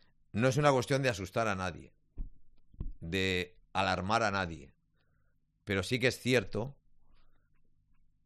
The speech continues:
que Rastar está intentando buscar un grupo inversor para tener liquidez.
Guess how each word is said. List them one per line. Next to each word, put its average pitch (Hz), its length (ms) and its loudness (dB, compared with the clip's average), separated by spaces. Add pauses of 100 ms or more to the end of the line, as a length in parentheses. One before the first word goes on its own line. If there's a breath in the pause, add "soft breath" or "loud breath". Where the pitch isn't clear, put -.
(540)
que 95 180 0
Rastar 117 380 2
está 117 500 0 (1300)
intentando 95 600 -2
buscar 101 380 -2
un 90 140 -4
grupo 101 200 -2
inversor 101 540 -2 (1500)
para 92 240 2
tener 90 260 -2
liquidez. 80 500 -10